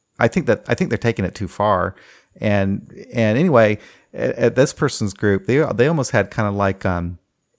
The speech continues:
an investigation of people, you know, if, if they weren't, you know, saying the right things, you know, they, they, you know, was this kind of getting ridiculous. So anyway, my,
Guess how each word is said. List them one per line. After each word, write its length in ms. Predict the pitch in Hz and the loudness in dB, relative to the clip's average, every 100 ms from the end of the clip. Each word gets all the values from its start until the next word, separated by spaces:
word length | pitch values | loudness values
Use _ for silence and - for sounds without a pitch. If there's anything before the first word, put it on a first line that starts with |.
| _ 131 | _ 0
an 80 | |
investigation 800 | 110 123 127 95 113 131 123 110 | 2 2 0 -2 0 0 0 -2
of 140 | 95 - | -4 -4
people, 320 | 107 95 90 | -4 -2 -4
you 80 | 92 | -2
know, 220 | 95 98 | 0 0
if, 100 | 95 | 0
if 220 | 101 101 | -2 0
they 100 | 113 | 0
weren't, 400 | 113 120 120 - - - _ - | 0 2 0 -2 -14 -20 _ -4
you 80 | |
know, 140 | 101 101 | -2 0
saying 340 | - 120 123 | 0 2 2
the 80 | 104 | 2
right 240 | 110 117 | 0 0
things, 540 | - 127 113 95 95 - | -2 -2 0 -2 -4 -4
you 60 | |
know, 260 | 98 95 95 | -2 -2 0
they, 160 | 98 101 | -2 -2
they, 300 | 101 101 - - - | -2 -4 -6 -14 -14
you 160 | - 104 | -4 -2
know, 160 | 95 | 0
was 220 | 92 90 - | -2 -6 -6
this 260 | 90 - - - | -6 -6 -10 -8
kind 160 | 123 110 | -4 -2
of 40 | |
getting 140 | 85 | -2
ridiculous. 540 | 95 87 123 - - - | -2 0 0 0 -4 -6
So 380 | - - - - - | -6 -4 -4 -8 -2
anyway, 360 | 139 113 - 87 - _ _ | 2 2 0 -6 -14 _ _
my, 280 | 110 101 98 | 0 2 2